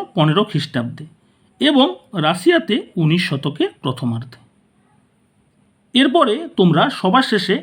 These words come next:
একটি প্যারা করবে। পরিশেষে এ কথা নিঃসন্দেহে বলা যায় যে শিল্প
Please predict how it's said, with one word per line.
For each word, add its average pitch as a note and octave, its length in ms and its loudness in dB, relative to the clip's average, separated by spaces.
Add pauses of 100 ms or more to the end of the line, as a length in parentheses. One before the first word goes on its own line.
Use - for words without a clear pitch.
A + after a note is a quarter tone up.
(100)
একটি E3 240 -4
প্যারা E3 260 2
করবে। B3+ 320 -2 (580)
পরিশেষে C#4 520 4 (280)
এ E3 140 2
কথা C#3+ 260 -2 (280)
নিঃসন্দেহে D#3 680 2 (240)
বলা B2+ 220 2
যায় A#2+ 280 -2
যে A3+ 80 2 (720)
শিল্প C4 300 4